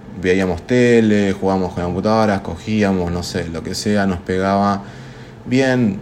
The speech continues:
éramos nosotros dos solos, era una experiencia grata y bueno, poco a poco fue como agudizándose en el sentido de la cantidad de porro que fumábamos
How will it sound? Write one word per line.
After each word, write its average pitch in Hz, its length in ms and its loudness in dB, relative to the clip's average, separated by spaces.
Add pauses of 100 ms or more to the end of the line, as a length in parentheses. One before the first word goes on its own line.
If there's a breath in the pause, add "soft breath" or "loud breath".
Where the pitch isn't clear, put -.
éramos 98 300 0
nosotros 95 400 -4
dos 98 200 -2
solos, 120 840 2
era 104 140 0
una 101 120 0
experiencia 92 720 -4
grata 107 640 2
y 87 180 -2
bueno, 78 340 -4
poco 90 220 -2
a 90 80 0
poco 90 920 0 (160)
fue 90 460 0 (420)
como 80 340 -10 (880 loud breath)
agudizándose 92 1120 2
en 104 80 2
el 95 60 0
sentido 90 320 -2
de 92 60 2
la 87 80 -2
cantidad 90 520 -4
de 85 160 -4
porro 92 340 -4
que 90 120 -6
fumábamos 85 640 -6